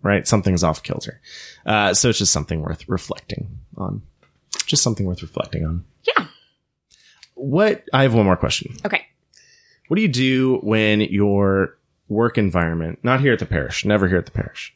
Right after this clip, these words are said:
Speaker 1: uh, is toxic? When your coworkers are not in a good place, um, or you just find yourself really dreading to go into work.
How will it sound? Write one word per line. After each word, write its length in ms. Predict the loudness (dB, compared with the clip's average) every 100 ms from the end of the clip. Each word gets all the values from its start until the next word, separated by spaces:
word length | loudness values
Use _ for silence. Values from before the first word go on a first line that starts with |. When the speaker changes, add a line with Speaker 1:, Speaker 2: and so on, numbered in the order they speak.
| _
Speaker 1:
uh, 260 | 0 2 2 2
is 320 | 2 2 2
toxic? 460 | 2 2 0 -10 _ _ _ _ _ _
When 400 | 2 4 4 2
your 160 | 2 0
coworkers 540 | 2 2 2 2 2
are 80 | 2
not 220 | 2 2
in 120 | 0
a 60 | 2
good 200 | 2 4
place, 560 | 2 2 0 -4 -4 -8 -6
um, 440 | -4 -4 -8 -14 _ _ -10 -10 -4
or 500 | 0 2 4 4 0 -2
you 260 | -2 0
just 320 | 2 0 -2
find 220 | 0 2 2
yourself 380 | 2 2 0 -2
really 300 | 0 2 2
dreading 520 | 0 0 2 2 0
to 100 | 0
go 140 | 2
into 120 | 2
work. 140 | 0